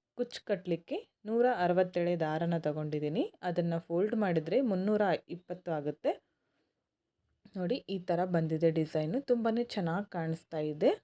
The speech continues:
ಈ ಡಿಸೈನ್ ಹೇಗಿದೆ ಅಂತ ನನಗೆ ಕಾಮೆಂಟ್ ಮುಖಾಂತರ ತಿಳಿಸಿ.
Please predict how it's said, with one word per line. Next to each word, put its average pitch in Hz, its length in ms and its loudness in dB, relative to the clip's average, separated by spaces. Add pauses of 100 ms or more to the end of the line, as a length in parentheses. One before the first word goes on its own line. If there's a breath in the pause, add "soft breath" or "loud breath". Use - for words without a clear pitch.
(1300)
ಈ 254 80 2 (100)
ಡಿಸೈನ್ 190 340 4
ಹೇಗಿದೆ 220 500 6
ಅಂತ 165 280 -2
ನನಗೆ 170 360 4
ಕಾಮೆಂಟ್ 190 460 0
ಮುಖಾಂತರ 165 580 -2
ತಿಳಿಸಿ. 160 420 -2